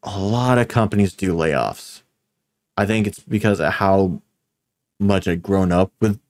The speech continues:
<clears throat> how much I've grown up with Bungie. I, like, they, they kinda shaped my, my whole universe about gaming and everything, what I like,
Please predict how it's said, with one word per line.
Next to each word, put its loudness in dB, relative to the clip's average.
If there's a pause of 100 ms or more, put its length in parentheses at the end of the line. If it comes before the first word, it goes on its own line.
(140)
<clears throat> 0
how 2
much 2
I've 2
grown 4
up 2
with 2
Bungie. 2 (1300)
I, 2
like, 0
they, 0
they 0
kinda 0
shaped -2
my, 0 (420)
my 4
whole 4 (560)
universe 0
about 0 (100)
gaming 0
and -2
everything, -2
what 2
I 0
like, -2